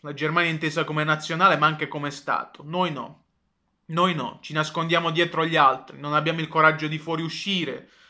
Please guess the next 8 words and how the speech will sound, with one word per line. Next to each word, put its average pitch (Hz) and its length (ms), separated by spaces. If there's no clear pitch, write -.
Anche 233 300
perché 240 220
non 202 140
ci 185 120
viene 180 180
data 156 600
l'opportunità, 156 920
sicuramente. - 920